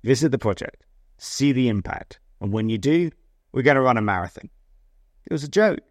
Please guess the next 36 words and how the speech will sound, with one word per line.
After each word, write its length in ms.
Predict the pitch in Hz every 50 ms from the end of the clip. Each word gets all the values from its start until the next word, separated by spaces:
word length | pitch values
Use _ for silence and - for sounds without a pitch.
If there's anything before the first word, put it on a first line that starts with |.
| _ _ _ _ _ _ _
I 60 | -
didn't 140 | 180 151 131
mean 120 | 113 107 -
to 100 | 104 95
say 300 | - - 98 98 123 151
it. 140 | - - - _ _ _ _
In 80 | - 127
fact, 180 | - 180 147 160
I'd 120 | 160 -
forgotten 480 | - - 151 117 147 151 139 156 156 135
I'd 160 | 113 104 -
said 220 | - 107 87 -
it. 120 | - - - _ _ _ _ _ _ _ _
At 100 | - 127
the 160 | 113 131 135 131
end, 200 | 127 131 131 -
people 180 | 139 110 113
came 180 | - 127 120 123
up 140 | 120 - 113
and 80 | 101
said, 140 | - 113 104
"Hey, 180 | 143 151 139 117
what's 220 | 127 139 - -
the 60 | 107
marathon 360 | 107 123 156 151 - - 98
idea?" 320 | 90 90 90 87 85 87 - _ _ _ _ _ _ -
There 140 | 135 131
was 340 | 123 127 147 143 131 101 -
no 220 | 131 135 127 117 110
marathon 460 | 120 123 117 101 87 - 104 85 -
idea. 460 | - 92 92 92 107 98 - - - - - - - - - - - - _ - - _ - - - - _ _ -
And 80 | 107 107
yet, 160 | 104 - -
six 260 | - 120 95 - -
weeks 220 | 127 120 - -
later, 440 | 117 104 101 95 - 104 107 117 -